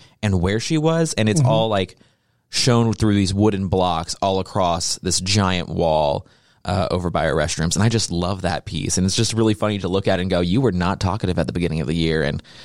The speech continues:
Speaker 1: you know, there's no correlation, but by the end of the year, you would not stop talking. So I don't know what happened there, but it's,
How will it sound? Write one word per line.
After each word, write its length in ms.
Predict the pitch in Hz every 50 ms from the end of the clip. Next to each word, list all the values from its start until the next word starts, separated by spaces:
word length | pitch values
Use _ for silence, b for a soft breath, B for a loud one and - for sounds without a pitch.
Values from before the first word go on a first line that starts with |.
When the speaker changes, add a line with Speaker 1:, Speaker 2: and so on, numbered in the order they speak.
| B B B B B B B -
Speaker 1:
you 80 | 95
know, 100 | 95 92
there's 200 | 87 95 92 95
no 260 | 107 110 107 107 107
correlation, 680 | 98 - - 113 110 101 92 101 123 131 - 95 90 85
but 100 | 87 85
by 120 | 85 87 85
the 100 | 87 87
end 80 | 120
of 80 | 139 98
the 60 | 90
year, 220 | 87 82 82 82 82 85 -
you 160 | - 98 135
would 180 | - - 71 62
not 300 | 64 - 95 104 92 - _ _ _ _ _ _ -
stop 360 | - - - 87 110 - -
talking. 480 | - - - 64 67 - - 78 65 -
So 120 | - 71
I 80 | 78 98
don't 140 | 107 113 110
know 140 | 101 104
what 180 | 98 104 107 95
happened 400 | 101 104 113 - - 87 87 87
there, 280 | 98 120 120 101 92 90
but 200 | 90 90 90 -
it's, 220 | 95 92 -